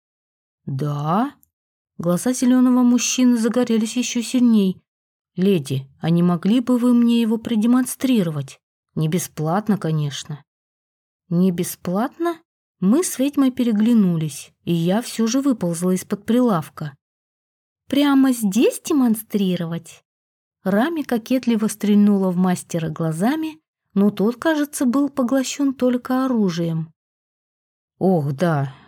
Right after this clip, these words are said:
что это я? Идемте в мастерскую". Поманил он нас за собой внутрь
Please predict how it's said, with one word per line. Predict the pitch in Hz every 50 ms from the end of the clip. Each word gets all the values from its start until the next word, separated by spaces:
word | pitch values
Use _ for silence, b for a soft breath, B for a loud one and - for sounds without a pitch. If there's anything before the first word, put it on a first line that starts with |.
| B
что | - - - - - 190 185
это | 156 139 135 -
я? | 156 156 160 147 135 - _ _ _ _ _
Идемте | - 226 226 208 233 202 170 - 165 160
в | 170
мастерскую". | 170 160 - - - 180 - - - - - 160 147 139 147 135 - _ _ _ _ _ _ _ _ _ _ _ -
Поманил | 226 208 208 214 220 220 220 214 202 202
он | 202 196 202
нас | 208 247 285 302 - -
за | 220 202
собой | - - 202 190 190 233 262 262
внутрь | 214 202 208 208 240 247 226 - - -